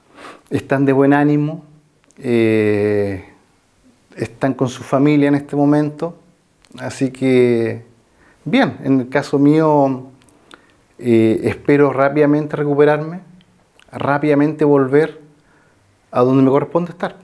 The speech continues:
liderando la cincuenta y cuatro comisaría. Yo soy el comisario y vamos a seguir trabajando para disminuir los delitos,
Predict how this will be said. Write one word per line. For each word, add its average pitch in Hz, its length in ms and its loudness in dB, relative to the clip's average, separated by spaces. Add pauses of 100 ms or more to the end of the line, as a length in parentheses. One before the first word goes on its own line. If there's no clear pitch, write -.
(280)
liderando 135 580 2
la 139 300 0
cincuenta 139 320 -6
y 131 40 -2
cuatro 143 220 0
comisaría. 151 540 -4 (880)
Yo 123 220 2
soy 147 180 0
el 147 100 -4
comisario 160 720 0 (640)
y 127 480 -2
vamos 143 340 2
a 139 40 -4
seguir 147 520 -6 (300)
trabajando 151 880 -4 (720)
para 123 280 0
disminuir 120 560 0
los 151 140 -4
delitos, 156 600 0